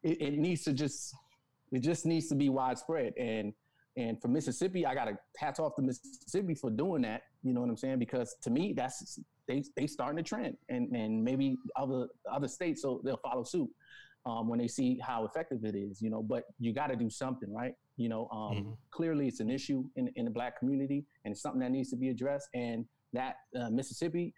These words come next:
Speaker 1: doing what they're doing right now, I think that they're the trendsetters. They're setting the trend, and, and, and hopefully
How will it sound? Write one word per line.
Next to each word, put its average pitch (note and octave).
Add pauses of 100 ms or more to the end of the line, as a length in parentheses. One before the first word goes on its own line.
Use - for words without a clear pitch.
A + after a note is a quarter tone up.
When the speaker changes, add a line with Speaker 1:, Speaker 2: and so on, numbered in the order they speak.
(220)
Speaker 1:
doing C#3+
what C#3
they're C#3
doing C#3+
right C#3
now, D3+ (220)
I A#2
think B2
that A#2+
they're A#2+
the C3
trendsetters. B2
They're B2+
setting C3+
the C3
trend, C3
and, A#2 (340)
and, A2
and A2
hopefully C3